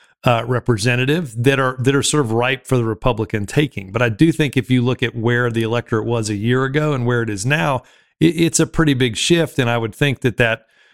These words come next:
red tidal wave that we were getting used to i-, is still gonna swamp some that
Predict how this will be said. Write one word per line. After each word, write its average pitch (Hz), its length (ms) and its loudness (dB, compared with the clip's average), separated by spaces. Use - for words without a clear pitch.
red 127 460 2
tidal 151 400 2
wave 117 360 -2
that 113 140 -2
we 120 120 0
were 110 140 -2
getting 113 340 -2
used 170 360 0
to 120 360 2
i-, 165 120 2
is 185 160 4
still 226 220 2
gonna 151 340 -2
swamp 147 500 0
some 139 540 0
that 123 720 -2